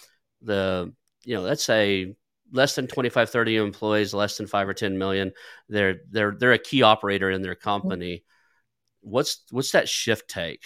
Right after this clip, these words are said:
Speaker 1: You know, that
Speaker 2: I think it takes, I tell people it takes up to eighteen months to get your business ready for sale. And that's everything from going through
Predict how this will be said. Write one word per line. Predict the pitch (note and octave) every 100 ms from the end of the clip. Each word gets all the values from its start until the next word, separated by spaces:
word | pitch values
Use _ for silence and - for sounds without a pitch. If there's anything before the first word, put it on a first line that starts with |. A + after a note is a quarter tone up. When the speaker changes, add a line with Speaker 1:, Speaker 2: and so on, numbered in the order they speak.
| -
Speaker 1:
You | -
know, | G2+ F#2+ F2+
that | F#2
Speaker 2:
I | C4 C#4+ -
think | A3+ A3 A3
it | G#3 -
takes, | - F#3 F3+ F3+ - _ - -
I | A3+
tell | B3+ C4+ A3
people | A3+ G#3+ F3
it | F3
takes | - A3+ -
up | F#3+
to | -
eighteen | F#3 F3 - F3
months | D#3+ D3 D3+
to | -
get | D#3+ E3+ E3+
your | F3 E3+
business | D#3 D3 D3+ D3+ -
ready | D3 C3+ C#3
for | - C3+
sale. | - C3 A#2 A#2+ - - - -
And | F3+ F3 E3
that's | E3 G#3 A#3 A#3
everything | G3 F#3 F3+ F3+ D#3+ E3
from | - D#3+ D#3 D#3+ - _ -
going | A#3+ B3+ B3
through | A#3+ G3+ G3+